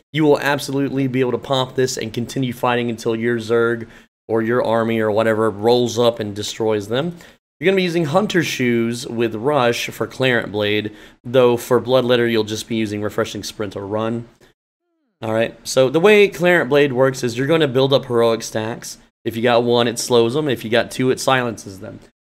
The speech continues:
Um, so you want to, you want to combine that with your Hunter Shoes so that you can silence and slow for longer periods of time. Uh, otherwise, don't worry about it too much. It's, it's just a, it's just a nice weapon that attacks enemies in a line,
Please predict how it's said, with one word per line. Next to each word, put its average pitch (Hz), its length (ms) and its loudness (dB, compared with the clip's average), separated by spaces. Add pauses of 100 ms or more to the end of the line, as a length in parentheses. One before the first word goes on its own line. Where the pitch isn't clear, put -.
(220)
Um, 104 600 -4
so 135 320 4
you 139 180 2
want 165 340 2
to, 160 260 4
you 135 200 -4
want 170 200 2
to 175 120 2
combine 139 440 0
that 127 200 -2
with 120 180 -2
your 107 460 -2 (140)
Hunter 135 220 -2
Shoes 110 320 -4
so 117 120 -2
that 110 120 -4
you 123 120 -6
can 131 120 -2
silence 151 540 -2 (540)
and 123 280 -4
slow 147 360 2
for 127 160 -4
longer 123 340 0
periods 113 340 -2
of 98 80 -14
time. 104 360 -10 (560)
Uh, 131 180 4
otherwise, 113 600 2
don't 120 360 0
worry 113 120 0
about 107 160 0
it 104 120 -4
too 110 160 -6
much. 104 260 -4
It's, 123 320 -6
it's 139 160 -4
just 180 200 0
a, 139 400 4 (140)
it's 139 200 -4
just 151 160 -4
a 160 60 2
nice 143 280 0
weapon 139 320 2
that - 180 -4
attacks 123 360 -4
enemies 123 340 -2
in 131 80 -4
a 139 60 0
line, 117 460 -2